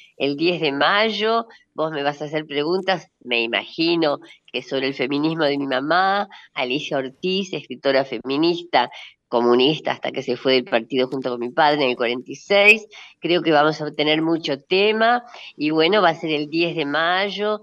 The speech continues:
en la Sala Sarmiento del Pabellón Blanco. Para mí es un enorme orgullo estar ahí y estar ahí con vos y con, eh, Irene Chiquiar Bauer, porque, porque somos tres mujeres completamente diferentes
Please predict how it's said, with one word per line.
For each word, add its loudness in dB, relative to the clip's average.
en -6
la -2
Sala -4
Sarmiento -2
del -4
Pabellón -6
Blanco. 0
Para -2
mí 0
es -6
un -2
enorme 2
orgullo -2
estar -4
ahí -4
y -12
estar -4
ahí 2
con -4
vos -2
y -6
con, -4
eh, 0
Irene -4
Chiquiar -2
Bauer, 2
porque, 0
porque 0
somos 0
tres 0
mujeres -2
completamente -2
diferentes 0